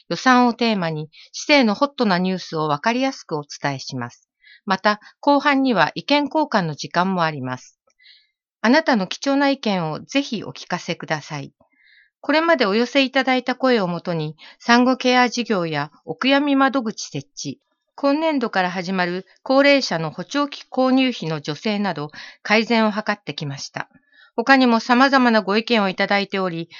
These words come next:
それぞれの状況や優先順位を踏まえながら、必要に応じて対応に当たっています。より良いまちづくりに向けて、ぜひ会場にお越しいただき、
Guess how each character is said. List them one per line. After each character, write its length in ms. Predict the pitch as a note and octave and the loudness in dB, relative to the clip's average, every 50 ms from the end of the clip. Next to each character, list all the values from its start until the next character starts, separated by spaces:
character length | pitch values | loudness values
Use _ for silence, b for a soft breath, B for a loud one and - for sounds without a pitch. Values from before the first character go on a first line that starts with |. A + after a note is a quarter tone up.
| B B B | B B B
そ 160 | - - A#3 | -2 2 4
れ 80 | C4+ C#4 | 4 4
ぞ 160 | A#3 C4+ A#3+ | 4 2 2
れ 80 | A3+ | 2
の 160 | G3+ F#3+ F3 E3 | 2 0 -2 -4
状 220 | - G3 G#3 A3 | -4 -4 -4 -4
況 260 | A3 - A3 G#3 G#3 | -4 -4 -4 -2 -2
や 160 | G#3 G3+ G3+ | 0 0 0
優 200 | F#3 F3 G3 A3+ | 0 0 -2 -2
先 300 | A#3 - - C#4 C4 C4 | -2 0 0 2 2 2
順 240 | A#3 B3+ C4 C4 B3 | 2 0 0 2 2
位 80 | A3 F#3+ | 2 2
を 100 | E3+ D3+ | 0 -2
踏 120 | D3 F3+ | -2 -2
ま 160 | F3+ F#3+ G3+ | -2 0 0
え 60 | G3+ G3 | 0 -2
な 120 | G3+ G3 | -2 -4
が 140 | F3+ E3 D#3 | -4 -6 -6
ら、 140 | D#3+ D3 - B B B B B | -6 -8 -10 B B B B B
必 260 | B - - - A3 | B -14 -6 0 2
要 160 | A#3 A#3 A#3 | 4 4 4
に 100 | A3+ A3 | 4 4
応 140 | A3 G#3+ G#3+ | 2 2 0
じ 140 | F#3+ - - | -2 -6 -6
て 100 | - G#3 | -6 -6
対 300 | - - F#3+ G3 G#3 G#3 | -4 -2 -4 -2 -2 0
応 100 | G3+ G3+ | -2 -2
に 100 | G3+ F#3+ | -2 -2
当 40 | F#3+ | -4
た 120 | - - G3 | -4 -4 -6
っ 100 | F#3+ _ | -6 _
て 100 | - F#3 | -8 -6
い 100 | F3 E3 | -6 -4
ま 160 | E3 E3 D#3+ | -4 -6 -8
す。 160 | - - _ _ _ _ _ _ _ _ _ _ _ _ - | -8 -12 _ _ _ _ _ _ _ _ _ _ _ _ -4
よ 140 | G3 G3 G3+ | -2 0 2
り 80 | A3 A#3+ | 4 4
良 160 | B3+ C4 B3 | 6 6 6
い 80 | A3+ | 4
ま 160 | G3 F#3 F3+ - | 4 2 0 -2
ち 100 | - A3 | -4 -6
づ 140 | G3 A3 | -6 -4
く 100 | A3+ - | -2 -2
り 80 | A3 F#3+ | 0 0
に 120 | F#3+ F3+ | 0 -2
向 100 | F3 E3+ | -2 -4
け 120 | D#3+ F#3 F3 | -4 -6 -8
て、 260 | F3 - E3 F3 - b b b b | -6 -6 -8 -8 -8 b b b b
ぜ 140 | - - C#4 | -2 0 0
ひ 160 | C#4 - - | 0 0 -4
会 220 | - G#3 A3 A3 G#3 | -2 0 2 2 2
場 200 | - A3+ A3+ A3+ | 0 0 0 2
に 120 | A3 G#3+ | 2 2
お 100 | G#3 G3+ - | 2 0 -4
越 140 | G#3+ - | -6 -6
し 120 | - G#3 G3+ | -4 -6 -6
い 40 | F#3+ | -4
た 140 | - G3 | -4 -4
だ 120 | F#3+ G3+ F#3+ | -4 -4 -6
き、 220 | - - F#3+ F#3 | -8 -8 -10 -10